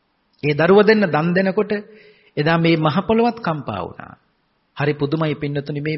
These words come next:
මිහිතලය කම්පා වුණේ නැහැ. මහ පොළොවත් කම්පා වුණා. නමුත් භාගතුන් වහන්සේගේ හදවත කම්පා වුණේ නැහැ කිව්වා. මහ පොළොවත් කම්පා වෙද්දී හදවත කම්පා නොවුනේ. එදා කල්පනා කළේ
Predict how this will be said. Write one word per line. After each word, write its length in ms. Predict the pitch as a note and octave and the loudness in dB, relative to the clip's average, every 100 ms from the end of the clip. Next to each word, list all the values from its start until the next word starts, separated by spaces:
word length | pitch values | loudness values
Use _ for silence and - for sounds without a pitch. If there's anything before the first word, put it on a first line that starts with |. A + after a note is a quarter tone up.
| C3 | -6
මිහිතලය 500 | A#2+ B2+ F#3 F#3+ F3+ | -4 -4 -4 -4 -4
කම්පා 420 | F3 D3 C3+ B2 | -4 -6 -6 -6
වුණේ 280 | G#2+ G2 F2+ | -6 -8 -12
නැහැ. 160 | D#2+ - _ _ _ _ | -16 -20 _ _ _ _
මහ 120 | C#3+ E3 | -2 0
පොළොවත් 360 | A3 A3+ G3+ - | 2 4 2 0
කම්පා 400 | E3 G3 F#3 A#2+ | -2 -2 0 -2
වුණා. 280 | A#2 A#2 A#2 - - | -2 -6 -8 -16 -16
නමුත් 280 | - C#3 C3+ | -4 -2 -2
භාගතුන් 480 | A#2+ C3+ D3+ D3 C#3+ | 0 0 2 0 -4
වහන්සේගේ 440 | C#3 C3+ C3+ C3+ C3 | -4 -6 -6 -6 -4
හදවත 400 | C3 D#3+ F3+ F#3+ G3 - _ _ _ _ _ - | -2 0 0 -2 -8 -12 _ _ _ _ _ -8
කම්පා 380 | C#3 C3 C3 | -8 -6 -6
වුණේ 200 | B2 A2+ | -6 -6
නැහැ 160 | G#2+ G#2 | -10 -14
කිව්වා. 400 | F#2+ F#2 - - _ _ _ _ _ _ _ _ _ _ _ - | -16 -18 -18 -20 _ _ _ _ _ _ _ _ _ _ _ -6
මහ 200 | C#3 D#3+ | 0 0
පොළොවත් 360 | G3 B3+ A#3+ F3+ | 4 4 4 2
කම්පා 380 | D#3+ C#3+ C3 A#2+ | -4 -6 -4 -4
වෙද්දී 360 | A#2+ A2+ B2 B2 - _ | -4 -6 -8 -8 -12 _
හදවත 420 | - C#3+ E3+ E3 | -2 0 2 0
කම්පා 440 | D3+ C#3 C3+ C3 B2+ | -4 -6 -8 -10 -8
නොවුනේ. 580 | A#2+ B2 D#3 D3+ G#2 G2+ F#2+ _ _ _ _ _ | -4 -2 -2 -2 -4 -6 -12 _ _ _ _ _
එදා 220 | C#3 C#3+ C#3 | -4 -2 -2
කල්පනා 500 | C#3 D3 D3+ C#3+ C#3 | -2 -4 -4 -4 -4
කළේ 400 | C3+ B2 A#2 | -4 -6 -6